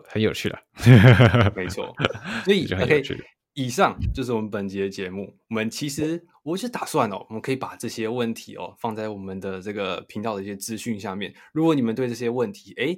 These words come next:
Speaker 2: 有你们自己的看法，欢迎在底下留言，也跟我们一起讨论。
Speaker 1: 没有错，那以上就是本次二选茶馆内容。我们这一集讲了对于爆雷的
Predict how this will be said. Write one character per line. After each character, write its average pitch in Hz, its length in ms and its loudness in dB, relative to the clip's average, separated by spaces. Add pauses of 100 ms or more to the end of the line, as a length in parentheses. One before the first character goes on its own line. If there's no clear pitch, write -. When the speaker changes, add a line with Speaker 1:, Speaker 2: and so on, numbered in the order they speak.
(140)
Speaker 2:
有 117 200 2
你 123 60 0
们 104 160 -4
自 98 60 -16
己 113 80 -8
的 95 80 -4
看 95 260 -12
法， - 280 -12
欢 113 220 -2
迎 107 60 -6
在 107 140 -6
底 101 140 -14
下 104 180 -10
留 101 160 -8
言， 98 100 -8
也 92 80 -6
跟 110 160 -6
我 113 40 -4
们 101 120 -4
一 - 40 -8
起 98 120 -16
讨 - 200 -14
论。 82 220 -14 (580)
Speaker 1:
没 120 120 0
有 117 60 2
错， - 380 2 (200)
那 131 300 4 (100)
以 101 120 -8
上 113 140 4
就 104 100 2
是 101 460 2
本 - 120 -6
次 - 160 -4
二 101 140 2
选 98 160 -2
茶 101 120 2
馆 104 120 4
内 147 140 6
容。 151 260 6
我 - 100 -2
们 85 180 2
这 120 140 4
一 107 60 6
集 95 360 2
讲 90 180 0
了 76 200 2
对 92 280 4
于 92 80 2
爆 120 200 6
雷 71 160 2
的 110 360 8